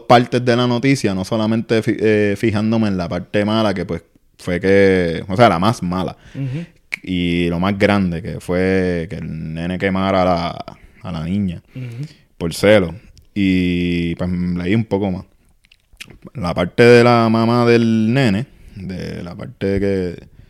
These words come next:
Speaker 1: pues, ella no aprobaba la relación de, de ella,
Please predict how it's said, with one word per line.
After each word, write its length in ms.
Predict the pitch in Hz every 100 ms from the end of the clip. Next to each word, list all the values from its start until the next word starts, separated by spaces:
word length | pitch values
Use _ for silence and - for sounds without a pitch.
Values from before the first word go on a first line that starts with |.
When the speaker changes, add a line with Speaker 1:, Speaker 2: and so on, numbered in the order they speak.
| - - - - - - -
Speaker 1:
pues, 600 | 92 90 92 90 87 87
ella 400 | 87 95 107 113
no 180 | 101 104
aprobaba 580 | 110 104 101 104 92 85
la 260 | 82 78 -
relación 640 | - 87 90 101 104 110
de, 640 | 95 90 87 85 85 - - 117 - _ - -
de 440 | 95 87 87 104
ella, 360 | 110 95 90